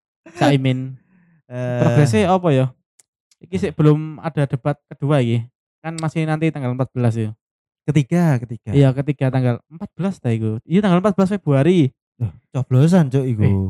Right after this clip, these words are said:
Speaker 1: iya ta?
Speaker 2: Iya.
Speaker 1: Iya.
Speaker 2: Januari mungkin maksudmu.
Speaker 1: Ayo, prediksi ae.
Speaker 2: Eh.
Speaker 1: Taktoan nih. Eh, gak taktoan, judi ya berarti ya.
Speaker 2: Eh, ya apa
Speaker 1: Prediksi.
Speaker 2: ya? Iya sih. Kita
Speaker 1: Pre-,
Speaker 2: prediksi aja lah.
Speaker 1: prediksi, iki akan jadi berapa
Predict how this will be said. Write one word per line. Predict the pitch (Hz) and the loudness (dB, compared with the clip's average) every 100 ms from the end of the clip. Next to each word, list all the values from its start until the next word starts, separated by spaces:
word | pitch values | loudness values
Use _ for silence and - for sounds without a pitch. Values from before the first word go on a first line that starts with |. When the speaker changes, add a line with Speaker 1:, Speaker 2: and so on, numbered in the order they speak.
| 98 _ _ | -8 _ _
Speaker 1:
iya | 123 117 | -2 0
ta? | 101 _ _ | -2 _ _
Speaker 2:
Iya. | 175 196 110 87 71 110 | -4 -2 0 -2 -6 -8
Speaker 1:
Iya. | 113 104 104 _ _ _ _ _ | -6 -6 -10 _ _ _ _ _
Speaker 2:
Januari | 135 143 151 170 196 | 2 4 4 4 4
mungkin | 180 165 147 135 | 2 0 0 -2
maksudmu. | 127 117 113 107 101 87 | 0 -2 -2 -4 -8 -4
Speaker 1:
Ayo, | 170 196 - | 0 0 0
prediksi | 202 196 151 - | -6 -6 -6 -2
ae. | 208 175 139 _ _ _ _ _ _ _ _ _ _ _ _ - | 0 0 -2 _ _ _ _ _ _ _ _ _ _ _ _ -2
Speaker 2:
Eh. | 120 127 127 123 110 - _ _ | 2 4 4 2 0 -6 _ _
Speaker 1:
Taktoan | - 120 135 127 120 | -12 -4 0 0 -2
nih. | 110 | -2
Eh, | 175 | 0
gak | - 110 | 0 0
taktoan, | - - 127 | -2 0 -4
judi | 127 147 - 131 | -2 -4 -2 -4
ya | 107 | -2
berarti | 110 110 | -4 -2
ya. | 104 110 _ _ | -4 -6 _ _
Speaker 2:
Eh, | - 110 101 92 92 90 92 | -20 -20 -18 -20 -20 -20 -20
ya | 87 | -4
apa | 117 120 | 0 0
Speaker 1:
Prediksi. | 123 117 | -2 -4
Speaker 2:
ya? | 110 104 - _ | -6 -6 -14 _
Iya | 131 120 107 98 | -6 -2 -2 -2
sih. | - - _ _ _ _ - | -8 -20 _ _ _ _ 0
Kita | 156 | 2
Speaker 1:
Pre-, | 156 156 | 2 -2
Speaker 2:
prediksi | 135 135 147 | -4 -6 -2
aja | 131 - - | -2 0 0
lah. | |
Speaker 1:
prediksi, | - 160 135 196 170 127 - | 4 4 4 0 0 -2 -6
iki | 147 180 185 | -10 -6 -4
akan | 180 185 175 | -4 -8 -6
jadi | 143 - 143 | -6 -4 -4
berapa | 139 131 135 | 2 2 2